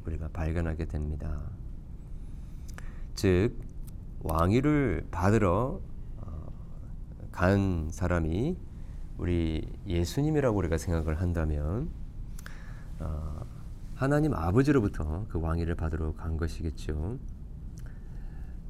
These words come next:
어, 그리고 나서, 어, 그 종들에게, 어, 열 문화,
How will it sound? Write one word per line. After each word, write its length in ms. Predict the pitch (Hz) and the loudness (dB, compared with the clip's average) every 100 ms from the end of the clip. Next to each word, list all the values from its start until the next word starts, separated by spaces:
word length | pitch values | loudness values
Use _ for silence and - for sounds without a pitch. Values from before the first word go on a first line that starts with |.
| - | -8
어, 180 | - 76 - - - | -6 -6 -6 -6 -2
그리고 240 | - 143 147 | 4 6 8
나서, 520 | 104 90 80 98 160 - - - - - - - - - - - | 6 6 4 2 0 -4 -8 -10 -8 -8 -10 -10 -10 -10 -8 -6
어, 380 | 76 73 76 - - - - - - - - - - - - 698 698 679 - - - - - - - - | -6 -6 -6 -8 -8 -8 -8 -10 -10 -10 -8 -8 -8 -8 -8 -8 -10 -10 -10 -8 -8 -8 -10 -10 -10 2
그 240 | 120 117 | 6 6
종들에게, 920 | - 101 113 131 127 80 76 78 139 170 - - - - - - - - - - - | 8 8 10 10 8 6 4 2 0 -4 -8 -10 -10 -8 -8 -8 -10 -8 -8 -6 -6
어, 300 | 71 71 71 - - - - - - - - | -4 -4 -4 -6 -6 -8 -8 -10 -10 -8 4
열 260 | 90 101 131 | 8 10 10
문화, 380 | 135 90 123 | 8 6 4